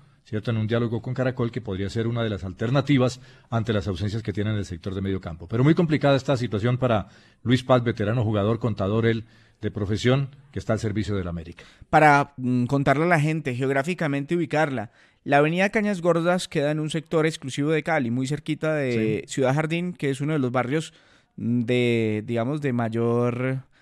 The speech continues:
Speaker 2: eh, reconocimiento, digamos, dentro de la comunidad. Y, y la verdad es que no hay un lugar seguro, pero no en Cali, en cualquier lugar del país, pues ya estamos, eh, con los cuatro ojos, dos, eh, dos adelante, dos atrás,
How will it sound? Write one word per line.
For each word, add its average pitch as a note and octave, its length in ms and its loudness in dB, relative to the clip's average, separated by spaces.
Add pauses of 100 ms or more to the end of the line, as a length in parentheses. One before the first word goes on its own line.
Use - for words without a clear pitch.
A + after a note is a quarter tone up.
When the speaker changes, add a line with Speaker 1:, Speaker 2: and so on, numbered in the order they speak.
(320)
Speaker 2:
eh, C3+ 140 0
reconocimiento, E3 840 0
digamos, D#3 580 0
dentro C3+ 460 -2
de B2+ 80 0
la B2 180 -2
comunidad. B2+ 720 2 (540)
Y, C3 680 4
y C3 100 -2
la C3+ 120 4
verdad B2+ 200 2
es G3 80 -2
que F#3 140 -2
no D#3+ 80 0
hay D#3 120 0
un D#3+ 140 -2
lugar D3+ 260 4
seguro, D#3+ 440 0
pero C3 180 2
no B2 120 0
en E3 80 -4
Cali, F3+ 300 0
en A2 260 -6 (180)
cualquier B2+ 360 0
lugar E3 260 0
del D#3+ 120 -2
país, D#3+ 320 0
pues A#2+ 160 -4
ya A2+ 100 0
estamos, B2+ 500 -2 (380)
eh, A2 540 -2
con D3 240 0
los C#3 140 0
cuatro E3 420 6
ojos, B2+ 380 2 (100)
dos, D3+ 340 2
eh, F3 320 0
dos D#3 160 0
adelante, F#3 460 4
dos D#3+ 180 2
atrás, G3+ 480 0